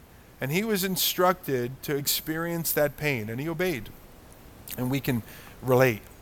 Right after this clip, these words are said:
We can understand what it would feel like for a man's wife to be unfaithful to him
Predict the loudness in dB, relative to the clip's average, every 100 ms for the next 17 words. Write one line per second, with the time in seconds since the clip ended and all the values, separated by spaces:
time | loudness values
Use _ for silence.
0 | -8 0 2 2 2 2 2 2 0 -2
1 | -2 -2 0 0 0 -4 -4 -2 -2 -4
2 | -2 -2 -2 -4 -8 -12 -20 -20 -20 -12
3 | -4 0 2 2 0 0 0 -2 -2 -4
4 | -4 -6 -8